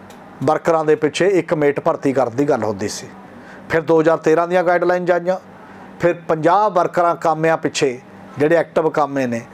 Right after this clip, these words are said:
ਉਹਨਾਂ ਦੇ ਪਿੱਛੇ ਇੱਕ ਮੇਟ ਦੀ ਭਰਤੀ। ਪਰ ਇਸ ਨੂੰ ਹੋਰ ਪੁਖ-, ਪੁਖਤਗੀ ਨਾਲ ਚਲਾਉਣ ਦੇ ਵਾਸਤੇ ਦੋ ਹਜ਼ਾਰ ਇੱਕੀ, ਛੇ ਮਾਰਚ ਦੋ ਹਜ਼ਾਰ ਇੱਕੀ ਦਾ ਇੱਕ ਸਰਕੂਲਰ ਹੈ Government of India ਦਾ, ਭਾਰਤ ਸਰਕਾਰ ਦਾ,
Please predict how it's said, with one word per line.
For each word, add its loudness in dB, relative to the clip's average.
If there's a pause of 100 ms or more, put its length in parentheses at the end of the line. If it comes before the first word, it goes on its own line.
(380)
ਉਹਨਾਂ 2
ਦੇ 2
ਪਿੱਛੇ 0
ਇੱਕ 0
ਮੇਟ -2
ਦੀ -2
ਭਰਤੀ। -6 (560)
ਪਰ 2
ਇਸ 2
ਨੂੰ 2
ਹੋਰ 4
ਪੁਖ-, -2
ਪੁਖਤਗੀ 2
ਨਾਲ 0
ਚਲਾਉਣ -2
ਦੇ 0
ਵਾਸਤੇ -2 (720)
ਦੋ 2
ਹਜ਼ਾਰ 4
ਇੱਕੀ, 2
ਛੇ 2
ਮਾਰਚ 0
ਦੋ 4
ਹਜ਼ਾਰ 2
ਇੱਕੀ -2
ਦਾ 2
ਇੱਕ -2
ਸਰਕੂਲਰ 0
ਹੈ 2
Government -2
of -4
India -2
ਦਾ, -2
ਭਾਰਤ -4
ਸਰਕਾਰ -4
ਦਾ, -4